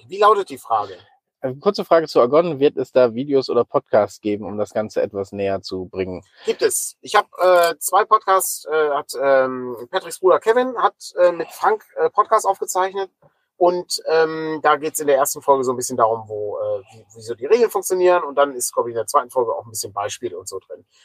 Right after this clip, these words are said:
Speaker 1: Also ich hab irgendwie anderthalb Stunden Podcast schon zu Hause, die ich noch schneiden muss, aber ich muss ja auf dieser Veranstaltung
Speaker 2: Ja.
Speaker 1: im Moment
Speaker 2: Nächste
Speaker 1: sein.
Speaker 2: Woche kommt auch nochmal ein
Speaker 1: Ja.
Speaker 2: Artikel im Blog,
Speaker 1: Ja,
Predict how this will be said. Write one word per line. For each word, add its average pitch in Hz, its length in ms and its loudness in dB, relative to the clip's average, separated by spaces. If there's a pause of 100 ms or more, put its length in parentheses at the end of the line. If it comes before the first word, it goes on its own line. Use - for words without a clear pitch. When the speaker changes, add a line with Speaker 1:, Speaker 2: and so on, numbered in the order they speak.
Speaker 1:
Also 123 140 -8
ich 151 40 -2
hab 170 160 -2
irgendwie 147 220 -2
anderthalb 147 380 2
Stunden 143 240 -2
Podcast 139 420 2
schon 131 160 -4
zu 120 140 -2
Hause, 143 340 4
die 127 140 -10
ich 127 80 -10
noch 117 100 -6
schneiden 131 280 -2
muss, 127 160 -6
aber 113 180 -4
ich - 140 -20
muss 123 180 -10
ja 110 100 -4
auf - 140 -12
dieser 104 240 -10
Veranstaltung 110 500 -10
Speaker 2:
Ja. 107 140 -10
Speaker 1:
im 101 40 -20
Moment 104 220 -14
Speaker 2:
Nächste 123 200 -2
Speaker 1:
sein. 135 100 4
Speaker 2:
Woche 139 160 4
kommt 127 240 0
auch 113 40 6
nochmal 117 280 2
ein - 60 -4
Speaker 1:
Ja. 117 140 -2
Speaker 2:
Artikel 127 220 -2
im 101 320 -4
Blog, - 420 0
Speaker 1:
Ja, 101 120 -18